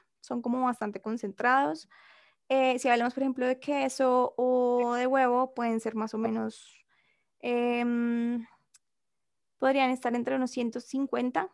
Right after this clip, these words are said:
gramos de queso a doscientos cincuenta gramos de queso, según el tipo de queso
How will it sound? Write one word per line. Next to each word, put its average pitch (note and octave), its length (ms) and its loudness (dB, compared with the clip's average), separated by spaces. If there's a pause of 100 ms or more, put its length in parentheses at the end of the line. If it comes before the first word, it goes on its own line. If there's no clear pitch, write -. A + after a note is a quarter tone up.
gramos A#3+ 520 -4 (100)
de G#3+ 140 -6
queso D4 400 -4 (960)
a B3 340 6
doscientos A#3 480 0
cincuenta A3+ 400 0
gramos G#3+ 240 -2
de A3+ 100 -4
queso, A#3+ 300 -4
según B3+ 300 0
el A3+ 100 -4
tipo A3+ 300 -4
de A3+ 80 0
queso A3+ 440 -6